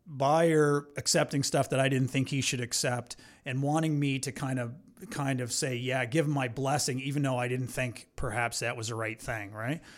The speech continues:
And so I, I just got tired of being the middleman, and I found, for me, as I got older, I just liked controlling it from A to Z. So I can go buy it, I can create the revenue,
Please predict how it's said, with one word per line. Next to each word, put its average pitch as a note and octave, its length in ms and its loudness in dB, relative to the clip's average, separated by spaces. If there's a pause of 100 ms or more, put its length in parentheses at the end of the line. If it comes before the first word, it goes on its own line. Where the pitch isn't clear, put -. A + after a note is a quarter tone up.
(380)
And C#3 300 -2
so C#3 340 0
I, D3+ 240 -8
I C#3+ 100 -2
just D3 160 -4
got C3+ 140 -2
tired C#3 220 -2
of B2 60 -4
being B2 140 -2
the A#2 80 -4
middleman, A#2 500 -2
and A#2 140 -6
I A#2 100 -4
found, C3 560 -2 (380)
for B2 140 -8
me, C3 200 2
as B2 100 -2
I A#2+ 120 -2
got B2 160 -2
older, B2+ 340 -2
I B2+ 100 -4
just A#2+ 240 -4
liked C3 360 -4
controlling C3 600 -2
it B2 200 -6
from A#2+ 300 -10
A C3 300 2
to A#2+ 180 -6
Z. A2 260 -6
So B2+ 160 -4
I C3 140 -2
can B2 160 -8
go A2+ 120 -8
buy B2 320 -2
it, D#3+ 240 -2 (400)
I A#2+ 100 -6
can B2 140 -8
create C#3 360 -4
the C#3+ 80 -2
revenue, B2 540 -2